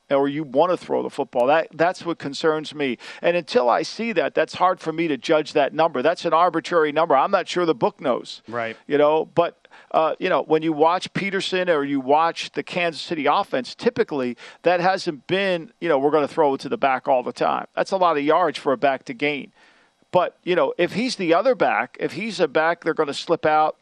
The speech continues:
Speaker 1: a little bit like what they do with, you know, what, what they do with, with the kid in Dallas, Gi-, Gibson in Washington, you know, and so if they do that, then you got a chance. But I,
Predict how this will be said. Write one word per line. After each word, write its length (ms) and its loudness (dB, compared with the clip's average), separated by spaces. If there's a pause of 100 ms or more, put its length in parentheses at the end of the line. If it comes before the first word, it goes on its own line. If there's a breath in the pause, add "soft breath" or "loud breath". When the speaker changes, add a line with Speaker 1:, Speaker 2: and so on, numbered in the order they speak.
(140)
Speaker 1:
a 60 0
little 220 2
bit 180 0
like 260 0
what 160 -2
they 140 0
do 240 0
with, 260 0 (320 loud breath)
you 100 0
know, 260 2 (160)
what, 240 -2
what 160 -2
they 100 4
do 160 2
with, 320 0
with 220 0
the 80 -6
kid 240 -2
in 120 -2
Dallas, 680 0
Gi-, 160 0 (320)
Gibson 360 -2
in 140 -4
Washington, 840 -2 (280 loud breath)
you 120 -4
know, 340 4
and 120 -4
so 280 2
if 80 0
they 140 2
do 180 -8
that, 320 0
then 140 0
you 100 -4
got 140 0
a 40 -6
chance. 440 -2
But 240 -2
I, 120 2